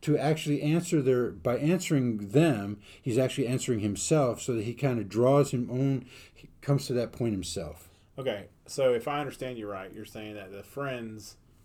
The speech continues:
Speaker 2: who are constantly saying, "Oh, you had to have done something wrong," then,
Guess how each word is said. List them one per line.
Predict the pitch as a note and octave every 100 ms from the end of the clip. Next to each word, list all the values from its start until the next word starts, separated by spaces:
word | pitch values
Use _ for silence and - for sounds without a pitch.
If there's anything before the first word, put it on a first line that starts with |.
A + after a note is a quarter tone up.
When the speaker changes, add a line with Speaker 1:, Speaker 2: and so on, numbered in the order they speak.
| _ -
Speaker 2:
who | A2+ A#2+
are | A2
constantly | - - C3 C3 C3+ A#2 A#2
saying, | G#2+ A2 G#2+
"Oh, | C3+ C3
you | B2+
had | A#2+ C#3+ D3+ C3
to |
have | A2+ F#2+
done | G#2+
something | G2 G#2+ G2 -
wrong," | F2 F#2 G#2+ _ _ _ _ _ _ _ _ _ _ _ -
then, | A#2 B2+ B2 A2+ A2+